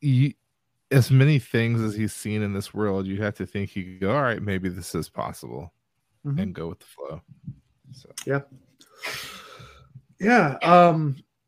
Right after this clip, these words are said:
Speaker 2: and then we also get a little taste of the Shanshan dragon prophecy here too, which I think this might be the first time that's mentioned, that they have their own dragon prophecy. Of course, it's very much skewed to the dragon will serve the crystal throne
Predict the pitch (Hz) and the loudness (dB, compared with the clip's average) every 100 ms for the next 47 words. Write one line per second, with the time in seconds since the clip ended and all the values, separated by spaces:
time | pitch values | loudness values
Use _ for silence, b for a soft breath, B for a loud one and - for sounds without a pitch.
0 | - 170 175 214 208 233 294 302 214 185 | -8 2 6 6 6 2 0 2 4 4
1 | - 170 170 - 151 139 139 160 202 247 | 2 0 0 -2 -2 -2 -2 0 0 0
2 | 147 117 110 - 127 127 123 120 110 104 | -2 -2 -8 -10 -2 -2 -2 -4 -6 -8
3 | 113 - 110 - 110 - - 139 110 - | -8 -12 -14 -16 -16 -10 -2 0 -2 -10
4 | - - 123 226 226 196 196 143 - 151 | -20 -18 -10 -8 -6 -4 -4 -6 -4 -4
5 | 147 - 127 131 123 117 110 117 110 - | -4 -8 -4 -4 -4 -8 -8 -10 -8 -8
6 | 107 107 107 - 120 123 117 113 117 110 | -6 -6 -6 -6 -4 -6 -4 -4 -4 -4
7 | 113 107 110 113 104 107 107 104 - - | -8 -8 -10 -12 -12 -12 -14 -14 -6 0
8 | 143 - 123 - - - _ _ _ _ | 2 2 -4 -6 -12 -14 _ _ _ _
9 | - 165 151 135 - 139 123 - 127 113 | 4 4 6 0 0 -2 -2 -2 -2 -2
10 | 107 107 _ _ _ _ 135 143 131 127 | -4 -6 _ _ _ _ 0 4 4 0
11 | 110 127 107 - 117 110 107 107 101 92 | -2 -4 -4 -6 -8 -8 -8 -6 -6 -10